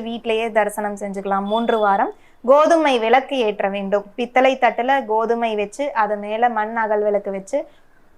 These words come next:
தூய்மையான பசுனை ஊற்றி நீங்க வந்து தீபம் ஏற்றிட்டு வந்தீங்கன்னா, நிச்சயம் ஒரு மாறுதல் ஏற்படும். அடுத்து ஏ எல் பி வந்து கன்னி ராசியா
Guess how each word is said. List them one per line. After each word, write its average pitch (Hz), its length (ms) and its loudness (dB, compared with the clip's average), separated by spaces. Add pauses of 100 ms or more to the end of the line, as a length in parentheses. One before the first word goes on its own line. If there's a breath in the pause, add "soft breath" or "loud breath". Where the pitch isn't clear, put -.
(120)
தூய்மையான 269 720 2
பசுனை 240 440 0 (320)
ஊற்றி 226 300 -8 (340 soft breath)
நீங்க 240 200 -2 (140)
வந்து 226 220 0 (160)
தீபம் 233 380 0
ஏற்றிட்டு 214 420 -4
வந்தீங்கன்னா, 202 460 -2 (160)
நிச்சயம் 233 420 -4
ஒரு 214 80 2 (120)
மாறுதல் 214 500 2
ஏற்படும். 196 420 -2 (420 soft breath)
அடுத்து 277 300 2 (240)
ஏ 254 40 2 (120)
எல் 285 160 -2
பி 269 140 -2
வந்து 208 320 0 (220)
கன்னி 254 340 0
ராசியா 214 440 2